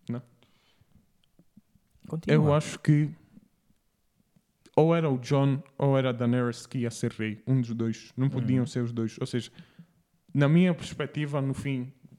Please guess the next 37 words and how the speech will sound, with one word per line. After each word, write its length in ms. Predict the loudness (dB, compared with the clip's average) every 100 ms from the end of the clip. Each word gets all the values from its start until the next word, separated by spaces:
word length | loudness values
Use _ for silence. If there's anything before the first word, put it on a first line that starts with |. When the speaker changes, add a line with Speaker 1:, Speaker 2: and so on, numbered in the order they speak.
| -14
Speaker 1:
fim 200 | -8 -6
que 80 | -2
eu 80 |
acho 160 | -4 -4
que 60 | -6
o 40 |
George 240 | -2 0 2
R. 80 | 2
R. 40 |
Martin 380 | 0 -2 -4 -6
vai 100 | -6
escrever 340 | -6 -10 -8
no 120 | -6 -4
livro 280 | -4 -2
é 40 | -2
que 100 | -2
o 40 |
Jon 340 | 0 2 2 0
tem 200 | -2 -2
que 100 | 0
matar 440 | -2 -2 -2 -2 -4 _ -8
a 100 | -4
Daenerys. 640 | 0 0 0 0 -4 -14 -20 -20 _ _ _ _ _ _ _ _ _ _ _ _ _ _ _ _ _
Speaker 2:
Porque 160 | -2 0
Speaker 1:
Porque 100 | 2
Speaker 2:
ela 160 | 2
vai 220 | 2 0 -2
ficar 160 | 0
Speaker 1:
vai 160 | 2 2
Speaker 2:
maluca? 220 | 2 0
Speaker 1:
ficar 60 | 2
mesmo 380 | 0 0 0
mal 500 | 0 0 0 -2 -6 -10
ao 100 | -12
ponto 380 | -10 -12 -14 -20
de 120 | -18
coisa. 240 | -16 -16